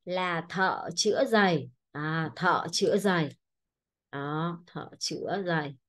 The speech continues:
Đây chính là thợ chữa giày, tức là người họ sẽ, à, làm, đúng không? Hoặc là sửa những cái giày. Đúng không? Còn đây là bác sĩ, bác sĩ. Đó, như vậy các bạn, à, có thể, à,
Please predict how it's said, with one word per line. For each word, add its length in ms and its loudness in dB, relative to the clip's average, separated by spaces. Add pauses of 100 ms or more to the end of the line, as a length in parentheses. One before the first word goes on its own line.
(1600)
Đây 300 10
chính 220 4
là 180 2
thợ 240 0
chữa 240 2
giày, 420 4
tức 80 4
là 300 0
người 400 2
họ 280 -4
sẽ, 540 -2 (380)
à, 120 -4
làm, 520 2 (200)
đúng 220 -6
không? 220 0
Hoặc 200 -2
là 80 0
sửa 520 4
những 200 -6
cái 140 0
giày. 240 2
Đúng 100 -8 (280)
không? 320 -8
Còn 180 -2
đây 160 6
là 100 4
bác 260 -2
sĩ, 340 -4 (100)
bác 160 -8
sĩ. 340 -8 (1800)
Đó, 380 4 (100)
như 160 2
vậy 260 2
các 120 2
bạn, 300 2
à, 220 -8
có 140 -4
thể, 340 0 (240)
à, 440 -2